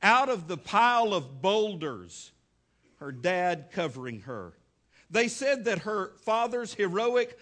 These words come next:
last-minute effort saved her life.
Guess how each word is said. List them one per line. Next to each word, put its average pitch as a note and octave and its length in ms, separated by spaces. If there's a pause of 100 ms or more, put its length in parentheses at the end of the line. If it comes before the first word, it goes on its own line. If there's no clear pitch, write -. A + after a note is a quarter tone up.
(160)
last-minute A#3 1200
effort A#3 500 (420)
saved G#3 880 (340)
her F#3+ 200
life. D3 560